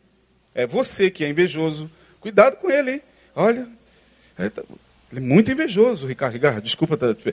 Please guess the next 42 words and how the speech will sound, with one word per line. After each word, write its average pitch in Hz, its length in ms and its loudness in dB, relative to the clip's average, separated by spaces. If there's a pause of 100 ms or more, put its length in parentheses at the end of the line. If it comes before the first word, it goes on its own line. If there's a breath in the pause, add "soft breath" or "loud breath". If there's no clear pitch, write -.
(240 loud breath)
essa 143 220 2
mania 139 420 2
de, 127 180 2
de 120 120 -14
sentar 131 320 0
na 123 80 -6
primeira, 113 480 0 (580 soft breath)
essa - 240 2
coisa 135 240 0
de 135 140 -4
teatro, 123 560 2
cara. 95 320 -10 (260)
Aqui 110 200 0
não 131 100 -2
é 135 40 -6
teatro 120 380 -2
não, 127 120 0
mas 120 340 -2
sentou 151 400 0
na 160 100 0
primeira 135 360 0
fileira. 131 520 0 (640 soft breath)
É, - 260 4 (160)
não, 302 160 8
mas 285 200 2
é 254 200 6
o 190 80 0
invejoso, 294 640 -4
hein? 302 140 -6 (400)
Ó, 202 360 2
da, 220 180 2 (240 soft breath)
é, 214 240 2
o 262 100 -2
invejoso 247 560 0
é 226 60 -2
sempre 226 380 -6
ele, 202 360 2 (220 loud breath)
o 220 160 2
maldoso 190 520 2
é 175 40 0
sempre 170 400 -4
ele, 151 400 -2